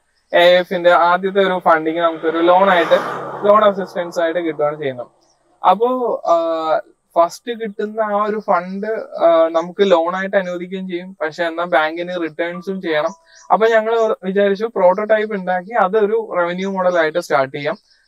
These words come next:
സ്-, അത് parallel ആയിട്ട് നമുക്ക് പ്രോട്ടോടൈപ്പ് detail ആയിട്ട് study ചെയ്യാം. ഇതായിരുന്നു, അതായത്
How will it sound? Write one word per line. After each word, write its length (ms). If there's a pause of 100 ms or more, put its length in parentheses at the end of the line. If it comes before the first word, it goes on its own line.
(160)
സ്-, 280
അത് 180
parallel 520
ആയിട്ട് 140
നമുക്ക് 200
പ്രോട്ടോടൈപ്പ് 600
detail 540
ആയിട്ട് 180
study 300
ചെയ്യാം. 280 (120)
ഇതായിരുന്നു, 420 (460)
അതായത് 260